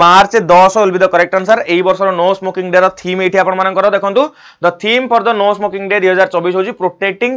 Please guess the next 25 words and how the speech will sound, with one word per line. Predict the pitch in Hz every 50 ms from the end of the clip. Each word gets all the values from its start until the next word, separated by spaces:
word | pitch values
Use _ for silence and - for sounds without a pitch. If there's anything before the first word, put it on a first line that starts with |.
| 254 -
children | 202 190 180 185 196 214 220 220
from | 220 220 226
the | 233 233 -
tobacco | 160 156 175 185 180 196 185 185
industry | 180 180 180 180 - 208 262 311 311 _ _ _ - 156
interference। | 160 156 147 123 127 113 104 101 98 - _ _ _ _ _ _ -
ଆମେ | 156 175 196 196 196
ଚିଲଡ୍ରେନ | - 185 185 185 214 214 214
ମାନଙ୍କୁ | 214 220 220 247 185
ପ୍ରୋଟେକ୍ଟ | 208 180 208 190 - 208
କରିବା | 196 214 247 240 240 -
ଟୋବାକୋ | 180 175 196 202 202 220 214
ଇଣ୍ଡଷ୍ଟ୍ରିର | 202 196 196 202 202 202 190 208 240 262 240 190
ଆମର | 196 202 208 208 190
ଇଣ୍ଟରଫିୟରେନ୍ସରୁ। | 170 180 170 - 151 131 120 113 - - - _ _ _ _ _ _ _ _ 104 92 _ _ - - - _ _ _ _ _ _ _ _ _ _ -
ଓକେ, | 156 - 240 262 254 - 175
ଇଣ୍ଟରଫିୟରେନ୍ସରୁ | 170 185 180 175 175 170 165 185 170
ଆମେ | 170 160
ତାଙ୍କୁ | 165 165 190 214
ଏଠି | 202 262 247
ପ୍ରୋଟେକ୍ଟ | 202 151 156 139 -
କରିବା। | 107 101 104 104 120
ନେକ୍ସଟ | 170 185 175 202
ଦେଖିବା। | 180 208 202 220 226 233 226 - - - - _ _ _ _ _ _ _ _ _ _ _ _ _ _ _ _ _ _ - - - 135
ହଁ, | 117